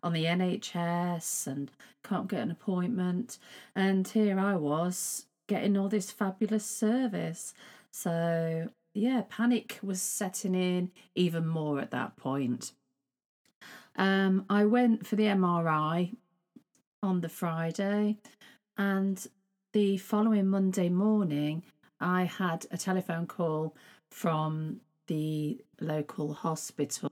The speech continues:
"Is there any chance you can come in tomorrow? We've found something a little bit suspicious in the leg." And the following day, I went to Lincoln Hospital, was there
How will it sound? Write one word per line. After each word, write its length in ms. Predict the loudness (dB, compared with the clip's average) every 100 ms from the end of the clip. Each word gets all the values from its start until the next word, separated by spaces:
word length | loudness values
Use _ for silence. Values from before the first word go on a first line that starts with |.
| _
"Is 1080 | -8 -8 -16 -20 -20 -20 _ _ _ -2 0
there 100 | 0
any 120 | -2
chance 340 | -2 -4 -4
you 60 | -6
can 200 | -4 -6
come 220 | -4 -2
in 140 | -2 -2
tomorrow? 640 | -2 0 0 0 0 -2
We've 120 | -2
found 380 | -6 -4 -2 -2
something 500 | -4 -4 -2 -2 -2
a 40 |
little 200 | -2 -4
bit 220 | -6 -6 -8
suspicious 1000 | -8 -8 -6 -6 -4 -4 -4 -6 -10 -12 -18 -20 _ _ -6
in 580 | -4 -2 -4 -4 -8 -8
the 100 | -4
leg." 540 | 0 0 -2 -4 -8 -20 _ _ _ _ _ -6
And 480 | -2 -2 -2 -4 -6 -8 -10 _
the 140 | -12 -2
following 360 | 0 0 0
day, 220 | 2 2 4
I 120 | 2
went 320 | 2 0 -2 -4
to 400 | -2 0 0 0
Lincoln 420 | 0 0 -2 -4 -4
Hospital, 800 | -4 -6 -8 -8 -4 -4 -4 -6 -16 -20 -12 -4
was 200 | -2 2
there 280 | 2 0